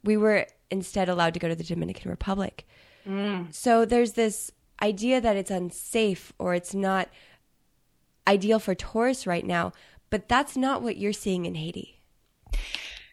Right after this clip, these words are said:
Speaker 2: Uh, so I can't speak to post-earthquake or pre-, excuse me, pre-earthquake because I never visited Haiti prior to. I actually traveled a lot to Africa, and I felt more called to, to respond in other ways to human suffering.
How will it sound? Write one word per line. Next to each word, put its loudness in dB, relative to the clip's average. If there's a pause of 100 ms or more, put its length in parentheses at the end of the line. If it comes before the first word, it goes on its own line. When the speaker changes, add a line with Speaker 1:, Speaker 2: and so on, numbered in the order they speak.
Speaker 2:
Uh, 4
so 2
I 2
can't -6
speak -6
to -4
post-earthquake 0
or 6
pre-, 2
excuse -6
me, -2
pre-earthquake -2
because -2
I 4
never 4
visited 2
Haiti 0
prior 0
to. -4
I 0
actually -2
traveled -4
a -6
lot -2
to -8
Africa, -6
and 0
I -4
felt -6
more -6
called -2
to, -2
to -10
respond -4
in -4
other 0
ways 0
to 0
human -4
suffering. -2